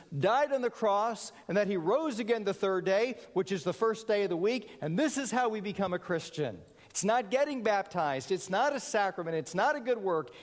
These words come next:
It's not giving an offering. It's not being a good citizen. Listen to what the Bible says, "For by grace are you saved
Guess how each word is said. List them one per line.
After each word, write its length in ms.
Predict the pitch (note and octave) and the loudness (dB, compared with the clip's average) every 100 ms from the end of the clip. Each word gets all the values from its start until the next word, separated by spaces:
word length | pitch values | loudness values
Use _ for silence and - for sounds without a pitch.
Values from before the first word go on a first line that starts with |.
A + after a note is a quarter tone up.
| - | -6
It's 180 | D#3+ F#3 | -4 2
not 300 | B3 C#4 A3+ | 2 2 0
giving 260 | B3+ B3+ | -2 0
an 80 | A#3+ | 2
offering. 680 | A#3 B3+ B3 G3 F3+ D#3+ C3 | 2 2 0 -2 0 0 -2
It's 180 | C3 - | -4 0
not 220 | B3 C4+ | 0 2
being 240 | B3+ B3+ A#3+ | 0 0 0
a 160 | G3 - - F3 | -2 -4 -10 0
good 240 | D4+ D#4 | 0 0
citizen. 720 | G3+ C#4+ C#4 A3+ D#3+ C#3+ G#2+ - - - - | -2 0 0 0 0 -2 -4 -14 -20 -20 -2
Listen 300 | A#3+ A#3+ B3 | 0 0 0
to 60 | B3 | 0
what 100 | A#3 | 2
the 60 | G3+ | 2
Bible 320 | G3+ G3 F3+ | 2 2 -2
says, 280 | - D#3+ - | 0 0 0
"For 140 | F3 | 0
by 220 | D3+ D3+ | 2 0
grace 500 | C3+ D#3 F3+ G3 F#3+ | 0 0 0 -2 -4
are 60 | C3+ | -4
you 180 | C3+ A#2+ | -2 -4
saved 520 | - E3 F3 F3 | 0 0 0 -2